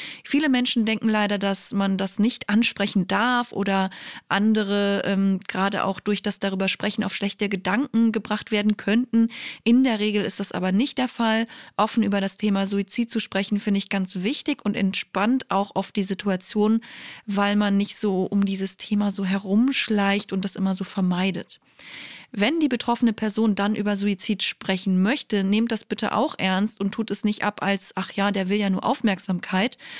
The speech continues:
Hört dem betroffenen Menschen zu und nehmt euch die Zeit, die es eben dann auch braucht, da in Ruhe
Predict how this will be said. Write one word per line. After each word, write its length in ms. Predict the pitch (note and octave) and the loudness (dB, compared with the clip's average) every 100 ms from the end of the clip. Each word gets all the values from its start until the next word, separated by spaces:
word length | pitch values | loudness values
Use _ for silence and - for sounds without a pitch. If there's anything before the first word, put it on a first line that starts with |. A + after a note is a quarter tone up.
| - - | -8 0
Hört 240 | A#3 C#4+ | 0 2
dem 140 | C#4 | 2
betroffenen 520 | A#3+ A3 G#3 A3 G#3+ G3+ | 2 0 -2 2 2 4
Menschen 380 | G3 G3+ G3 | 2 0 -2
zu 260 | - - C4+ | -2 0 2
und 120 | A3+ | 4
nehmt 200 | A3+ G#3+ | 4 2
euch 240 | F#3+ G3+ - | -2 -2 0
die 140 | B3 | -2
Zeit, 480 | - G#3+ G#3 A3 - - - - _ - | -2 0 0 0 -6 -20 -20 -20 _ 2
die 100 | A3+ | 2
es 140 | A3+ | 2
eben 200 | - G3+ | -2 2
dann 100 | G#3 | 2
auch 140 | - F#3+ | 0 -4
braucht, 420 | - F#3+ G3 - | -2 0 0 -2
da 40 | |
in 120 | F#3+ F#3 | -2 -2
Ruhe 440 | G3 F#3+ F#3+ | 0 0 0